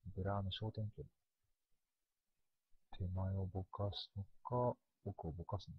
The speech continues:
か、指定できるようになります。で、このブラー半径というところでどれぐらいぼかすかというのを調整してあります。実際被写界振動とかになってくると、カメラのレンズ、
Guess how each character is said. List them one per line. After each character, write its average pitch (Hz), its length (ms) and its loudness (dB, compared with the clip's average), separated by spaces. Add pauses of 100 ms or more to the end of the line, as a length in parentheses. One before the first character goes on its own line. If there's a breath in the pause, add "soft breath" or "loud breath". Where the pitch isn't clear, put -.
か、 - 100 -12 (1000)
指 95 160 2
定 90 80 -2
で - 20 0
き 95 160 -4
る 87 60 2
よ 90 60 2
う - 40 2
に 131 80 4
な 127 80 4
り 80 100 2
ま - 140 -8
す。 - 220 -16 (1120)
で、 143 100 2
こ 139 120 2
の 120 60 4
ブ 113 140 6
ラ 117 140 12
ー 110 40 12
半 120 200 6
径 107 160 2
と - 100 0
い 107 40 4
う - 20 -4
と - 80 -10
こ 120 120 0
ろ 120 40 2
で 135 80 4
ど 104 180 2
れ 117 80 4
ぐ 127 80 4
ら 123 120 6
い 117 40 6
ぼ 113 120 2
か 95 140 -6
す - 100 -18
か - 80 -20 (2250)
と 110 80 0
い 107 40 4
う 107 40 2
の 113 180 2
を 139 60 4
調 - 240 -6
整 - 220 -8
し - 80 -6
て - 120 -12
あ - 40 -6
り - 60 -12 (120)
ま - 120 -16
す。 - 260 -14 (580)
実 107 100 -2
際 117 120 4
被 - 80 2
写 151 180 8
界 175 220 8
振 180 200 2
動 107 100 6
と - 100 0
か 98 80 2
に 90 80 4
な 92 60 4
っ - 40 0
て - 80 -20
く - 100 -10
る 85 160 -4
と、 101 280 2 (1120)
カ - 180 4
メ 156 80 8
ラ 165 100 8
の 156 140 8
レ 135 120 8
ン 135 140 8
ズ、 131 260 6